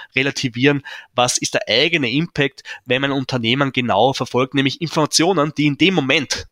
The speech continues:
wo du sie aufnimmst, schon veraltet sind und der Markt schon längst eingepreist hat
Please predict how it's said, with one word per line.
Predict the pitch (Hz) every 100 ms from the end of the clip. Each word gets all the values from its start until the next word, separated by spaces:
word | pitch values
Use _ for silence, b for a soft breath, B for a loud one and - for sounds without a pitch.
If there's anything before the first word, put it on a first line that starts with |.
| _
wo | 123
du | 127
sie | - -
aufnimmst, | 143 - 120 117 - b
schon | - 127
veraltet | 117 - 123 - -
sind | 127 120
und | -
der | 117
Markt | 104 -
schon | - 120
längst | 113 -
eingepreist | 110 127 113 110 -
hat | 123